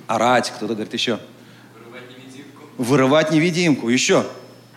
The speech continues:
Speaker 1: Ругать его, да. Ну, смотрите, если я так буду поступать, значит, я, как по-корейски, исыман, да, диктатор. Не даю свободу, не даю права выбора ребенку.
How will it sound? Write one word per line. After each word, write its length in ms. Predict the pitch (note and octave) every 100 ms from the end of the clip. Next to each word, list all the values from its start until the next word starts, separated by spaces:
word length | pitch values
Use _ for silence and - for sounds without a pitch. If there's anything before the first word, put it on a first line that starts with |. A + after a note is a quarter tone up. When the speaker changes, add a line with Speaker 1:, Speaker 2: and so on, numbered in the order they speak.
| - - - - - - -
Speaker 1:
Ругать 440 | C3+ D#3 G3+ F#3+
его, 220 | D3+ A2 - - - C#3
да. 320 | F#3 C3 - - - - - - - -
Ну, 100 | F3
смотрите, 400 | G3+ B3+ B3 D3+
если 260 | C#3+ A3 A#3
я 60 | A#3
так 200 | A#3 G3
буду 180 | G#3
поступать, 500 | G#3 G3+ G#3+ A3 E3
значит, 360 | - G3 F#3+ F3+
я, 560 | G3+ F#3+ F3 C#3 A#2+ - - - - -
как 380 | F#3+ F#3 - -
по-корейски, 580 | D3 D#3 C3+ B2+ C3 D3
исыман, 540 | - E3+ F3+ A3+ B3+ - - - -
да, 440 | C#3+ F3+ A#3+ - - -
диктатор. 540 | - D#3 C4 A#3+ D3 - - - - - - - - - - - - - - -
Не 120 | F#3
даю 260 | G3+ A#3+
свободу, 680 | - F#3+ G3 C4+ C4+ F#3 D3+ - - - - - - - -
не 160 | F3 G#3
даю 260 | A3 B3 B3+
права 360 | A#3+ B3 A#3+
выбора 400 | G3+ C#4+ C4 A#3
ребенку. 520 | G3+ F#3 G#3 E3+ C#3